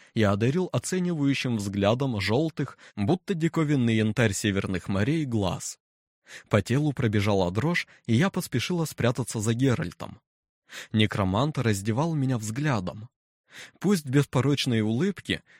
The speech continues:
и сладострастного предвкушения, но медленно, слой за слоем, мысленно снимал одежду, чтобы потом,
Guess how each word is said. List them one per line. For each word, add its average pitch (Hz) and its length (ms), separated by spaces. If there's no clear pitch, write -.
и 156 100
сладострастного 160 800
предвкушения, 101 960
но 95 160
медленно, 98 760
слой 170 320
за 160 160
слоем, 131 640
мысленно 107 540
снимал 98 400
одежду, 127 560
чтобы 180 340
потом, 180 360